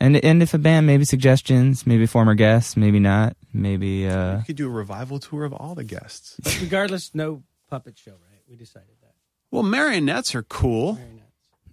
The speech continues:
Speaker 1: Um, Vanessa hasn't broken out her ventriloquist act in a while.
Speaker 2: Holy
Speaker 1: I
Speaker 2: shit,
Speaker 1: could
Speaker 2: if
Speaker 1: see
Speaker 2: she
Speaker 1: if
Speaker 2: could
Speaker 1: her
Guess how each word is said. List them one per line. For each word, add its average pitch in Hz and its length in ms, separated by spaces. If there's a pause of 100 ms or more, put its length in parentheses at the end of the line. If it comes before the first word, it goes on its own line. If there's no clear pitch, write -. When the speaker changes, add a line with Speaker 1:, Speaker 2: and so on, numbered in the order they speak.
(280)
Speaker 1:
Um, 110 260
Vanessa 139 320
hasn't 135 220
broken 110 260
out 104 140
her 101 100
ventriloquist 98 640
act 85 240
in 87 80
a 85 60
while. 80 340
Speaker 2:
Holy 139 320
Speaker 1:
I 135 40
Speaker 2:
shit, - 400
Speaker 1:
could 101 100
Speaker 2:
if - 40
Speaker 1:
see 101 180
Speaker 2:
she 95 60
Speaker 1:
if 95 60
Speaker 2:
could 117 80
Speaker 1:
her 113 220